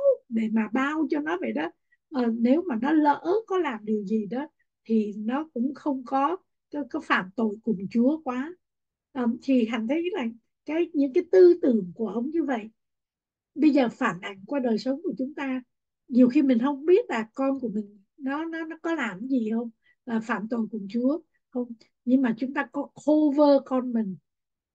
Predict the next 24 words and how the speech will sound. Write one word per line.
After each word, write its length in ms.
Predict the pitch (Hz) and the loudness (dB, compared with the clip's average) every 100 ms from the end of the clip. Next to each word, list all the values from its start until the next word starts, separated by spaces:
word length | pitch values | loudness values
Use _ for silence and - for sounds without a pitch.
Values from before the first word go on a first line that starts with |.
| _ _ _ _ _ _ - | _ _ _ _ _ _ -8
ở 140 | 220 226 | -6 -2
trong 280 | 254 262 254 | 0 0 0
những 160 | 247 | -2
cái 120 | 233 311 | 0 2
lời 240 | 240 208 - | 2 0 0
cầu 240 | 220 208 | 2 2
nguyện, 360 | 190 202 208 208 _ _ _ _ | 2 -2 -2 -4 _ _ _ _
hay 160 | 254 247 | -2 0
là 220 | 226 202 - | 0 -4 -8
cover 440 | - 262 262 269 254 | 2 4 6 6 4
con 240 | 254 240 233 | 0 -2 0
mình 200 | 214 185 _ _ _ | -2 -4 _ _ _
ở 180 | 254 220 - | -6 -6 -4
trong 280 | 247 247 226 | -4 -2 2
những 220 | 226 226 | 2 2
cái 120 | 311 | 0
lời 320 | 277 226 202 185 | 2 2 0 -4
mà 260 | 202 196 - _ 262 | -10 -12 -16 _ -10
xin, 640 | 233 - 302 311 311 277 - _ _ | -8 2 8 8 8 4 -10 _ _
mà 240 | 226 214 196 | -6 -6 -6
để 260 | 185 190 208 | -10 -10 -4
mà, 340 | 220 202 196 190 190 190 | -4 -4 -10 -16 -16 -14
ờ, 300 | 202 196 190 _ _ _ | -12 -14 -18 _ _ _
ờm, 360 | 220 202 196 | -12 -10 -10